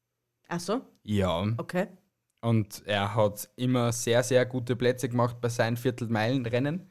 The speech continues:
Speaker 1: Ja.
Speaker 2: Er ist eigentlich eine Legende.
Speaker 1: Ja.
Speaker 2: Und du kennst ihn nicht.
Speaker 1: Na. Man, ja, sicher, wir schauen sie wirklich öfters die Videos an, weil du das einfach feierst. Und ich schaue mir's eigentlich auch gern an, weil es interessant ist.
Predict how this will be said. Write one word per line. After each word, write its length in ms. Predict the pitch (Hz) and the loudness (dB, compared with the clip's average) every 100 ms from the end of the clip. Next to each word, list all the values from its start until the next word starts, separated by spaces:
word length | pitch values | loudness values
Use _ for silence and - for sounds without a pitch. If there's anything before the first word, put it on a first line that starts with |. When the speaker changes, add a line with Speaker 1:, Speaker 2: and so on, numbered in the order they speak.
| _ | _
Speaker 1:
Ja. 260 | - 196 302 - _ | 2 2 2 -4 _
Speaker 2:
Er 140 | 117 123 | 2 4
ist 80 | |
eigentlich 420 | - 120 135 123 120 | 4 2 2 0 0
eine 160 | 123 | 2
Legende. 640 | 120 113 104 117 131 185 - _ _ | 2 0 0 2 2 0 -2 _ _
Speaker 1:
Ja. 300 | 190 233 - - _ _ _ _ _ | 2 2 2 -8 _ _ _ _ _
Speaker 2:
Und 180 | - 117 | -6 0
du 60 | 127 | 2
kennst 380 | 120 131 117 - | 4 2 0 -2
ihn 120 | 98 | -2
nicht. 140 | 92 92 _ _ | -4 -8 _ _
Speaker 1:
Na. 300 | 254 269 - - _ _ _ _ _ _ _ _ | 0 0 -2 -16 _ _ _ _ _ _ _ _
Man, 140 | - - | -2 2
ja, 260 | 262 285 - _ - | 4 4 2 _ -10
sicher, 380 | 220 330 330 277 | 0 2 4 2
wir 100 | 277 | 4
schauen 240 | 254 277 | 6 4
sie 220 | 294 262 | 2 -2
wirklich 300 | 254 240 220 | -2 -6 0
öfters 340 | 208 247 247 226 | 2 2 0 -4
die 120 | 233 | -2
Videos 320 | 262 240 247 | -2 2 4
an, 160 | 254 247 | 4 4
weil 120 | 214 | 4
du 60 | 208 | 2
das 140 | 214 | -2
einfach 320 | 214 185 196 190 | -2 -2 -4 -2
feierst. 500 | 196 190 269 - - _ - - - | 2 4 4 0 -14 _ -20 -20 -4
Und 100 | 220 | 0
ich 100 | 226 | 2
schaue 160 | 240 208 | 6 4
mir's 140 | 202 | 4
eigentlich 240 | 202 208 - | 2 2 4
auch 180 | 233 240 | 4 4
gern 200 | 202 208 | 2 4
an, 220 | 190 220 | 2 4
weil 80 | 196 | 2
es 100 | 196 | 2
interessant 600 | 196 196 180 185 185 190 | -4 -4 0 2 2 0
ist. 220 | 262 | -2